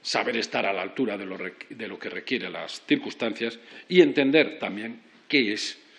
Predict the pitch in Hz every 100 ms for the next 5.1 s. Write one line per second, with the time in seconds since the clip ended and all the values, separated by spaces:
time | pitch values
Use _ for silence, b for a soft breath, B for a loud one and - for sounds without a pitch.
0 | B - 110 107 - 98 - 101 117 104
1 | 92 90 - - - - - _ _ _
2 | _ _ _ _ B B B B _ _
3 | _ - 101 120 139 127 123 127 131 123
4 | 104 135 143 104 117 107 107 107 - 107